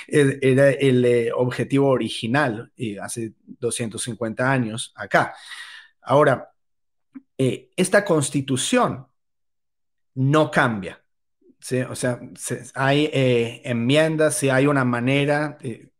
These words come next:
por, justamente porque no se está hablando de la Torá, es algo creado por personas, entonces hay una manera de, eh, agregar estas enmiendas con, creo que son dos tercios o, o tres cuartos de, de los estados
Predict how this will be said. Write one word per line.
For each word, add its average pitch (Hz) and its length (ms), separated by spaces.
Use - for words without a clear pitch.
por, 110 320
justamente 123 460
porque 120 180
no 117 100
se 120 80
está 120 140
hablando 120 260
de 120 80
la 113 200
Torá, 120 320
es - 300
algo 117 280
creado 117 320
por 110 180
personas, 117 460
entonces 107 340
hay 135 160
una 131 160
manera 120 400
de, 120 300
eh, 104 560
agregar 113 460
estas 113 320
enmiendas 113 720
con, 107 360
creo 107 220
que 107 60
son 104 360
dos 113 280
tercios - 800
o, 101 300
o - 60
tres 127 260
cuartos 110 540
de, 101 200
de 107 160
los 104 220
estados 123 680